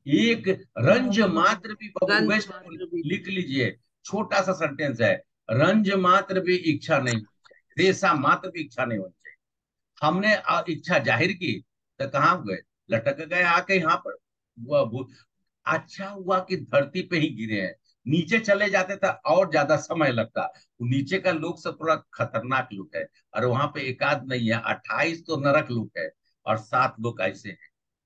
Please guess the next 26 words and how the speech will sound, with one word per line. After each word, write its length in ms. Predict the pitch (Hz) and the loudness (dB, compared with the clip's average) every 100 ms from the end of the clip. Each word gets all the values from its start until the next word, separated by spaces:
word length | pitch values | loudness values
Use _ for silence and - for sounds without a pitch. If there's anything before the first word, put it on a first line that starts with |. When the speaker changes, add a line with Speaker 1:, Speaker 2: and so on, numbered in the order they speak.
| 127 | -8
Speaker 1:
उसमें 300 | 120 151 151 | -6 -4 -4
से 120 | 156 | -8
भी 120 | 147 | -10
सुताल 360 | 143 120 143 143 | -10 0 0 0
लोग 160 | 139 113 | -2 0
हमारे 300 | 117 117 120 | 2 2 0
लिए 260 | 117 107 | 0 -2
स्थान 320 | - - 107 | -4 -6 -6
नहीं 240 | 98 90 82 | -6 -10 -10
है। 100 | 78 _ _ _ _ | -20 _ _ _ _
तो 180 | 156 147 | -4 -4
छह 360 | 139 - 160 180 | -4 -4 2 4
और 340 | 156 131 127 | 4 2 -2
अट्ठाईस, 340 | 135 131 123 | -2 -2 -2
चौंतीस 440 | - 147 147 170 151 | -6 -10 -8 -10 -12
लोग 260 | 160 165 190 | -12 -12 -2
में 100 | 160 | 0
इधर, 360 | 151 131 - - - | 2 2 0 -10 -2
और 160 | 185 | 0
ऊपर 280 | 190 202 214 | 0 -2 -2
से 340 | - 165 151 - _ _ | 0 0 0 -4 _ _
कई 180 | 165 190 | 2 2
गलती 360 | 139 175 185 185 | 4 0 0 -2
से 100 | 190 | -2
पितृलोक 580 | - 190 185 180 185 - | -4 -8 -4 0 -2 0
में 320 | 180 180 220 | 2 2 0